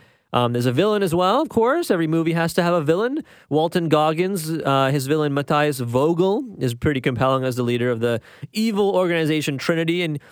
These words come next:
he gives his character a pretty unique spin. I mean, he's obviously a psychopath, right? He has no compunctions killing people, but he makes it very clear that he wants to just find the object that he spent seven years searching for,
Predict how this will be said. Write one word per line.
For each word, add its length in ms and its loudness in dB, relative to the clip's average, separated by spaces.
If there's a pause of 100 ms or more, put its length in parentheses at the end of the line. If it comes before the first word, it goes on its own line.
(120)
he 80 -10
gives 120 2
his 60 -4
character 440 0
a 40 0
pretty 180 -2
unique 260 -2
spin. 260 -4
I 60 0
mean, 180 0
he's 140 -2
obviously 500 0
a 80 0
psychopath, 640 -4
right? 240 0
He 80 0
has 140 -2
no 320 0
compunctions 640 -2
killing 260 -2
people, 400 -4 (340)
but 100 0
he 60 -2
makes 160 -2
it 80 -6
very 220 0
clear 340 0
that 160 0
he 100 -2
wants 260 -2
to 60 -2
just 200 -4
find 280 0
the 120 -2
object 380 0
that 100 -4
he 40 -2
spent 280 -4
seven 260 -2
years 200 -2
searching 280 -4
for, 300 -2